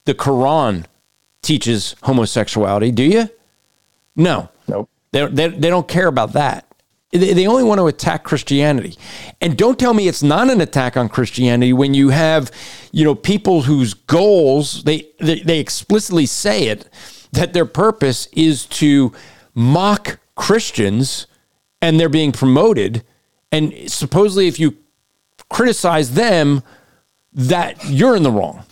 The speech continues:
Speaker 1: You know, it's a, it just doesn't, doesn't work that way. Now, I will say this. He, he, he did, he did earlier post. He said, you know, "Striving Fraternity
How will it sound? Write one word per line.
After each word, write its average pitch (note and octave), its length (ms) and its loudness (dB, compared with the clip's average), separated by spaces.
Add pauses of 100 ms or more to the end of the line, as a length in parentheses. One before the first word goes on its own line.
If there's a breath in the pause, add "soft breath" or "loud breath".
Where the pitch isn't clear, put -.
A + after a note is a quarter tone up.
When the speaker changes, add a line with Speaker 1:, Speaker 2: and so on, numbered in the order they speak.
(160)
Speaker 1:
You D3+ 120 2
know, C#3 100 0
it's D#3 220 -2
a, F3 160 0
it F3 80 -2
just F#3 160 -2
doesn't, D3+ 380 0 (260)
doesn't D#3+ 300 2
work B2+ 200 0
that G#2+ 120 -2
way. - 160 -4
Now, D3+ 160 2
I D#3+ 40 4
will G#3 200 4
say F3+ 200 0
this. C#3+ 220 -2
He, C#3+ 120 0
he, D3 220 0
he D3 200 0
did, E3 280 0 (420 loud breath)
he D#3+ 60 0
did F3 160 2
earlier D3+ 340 2
post. B2+ 340 0
He B2 60 -2
said, B2+ 360 -4 (280 loud breath)
you C3+ 100 2
know, B2 40 2
"Striving D3+ 300 0
Fraternity C3+ 440 -2